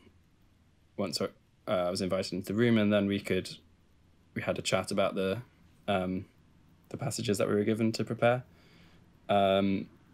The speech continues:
and yeah, I came up with some stuff about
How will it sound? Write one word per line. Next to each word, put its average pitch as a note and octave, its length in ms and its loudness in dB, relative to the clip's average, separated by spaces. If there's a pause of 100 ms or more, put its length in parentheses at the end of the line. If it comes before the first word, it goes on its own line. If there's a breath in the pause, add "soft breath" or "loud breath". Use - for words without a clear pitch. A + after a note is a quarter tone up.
(680)
and G2 500 0 (1500)
yeah, G2 320 0 (200)
I - 40 -20
came F#2+ 240 -4
up - 100 -8
with G2 100 -6
some F#2+ 340 -2 (1080 soft breath)
stuff - 280 -2
about G2 340 0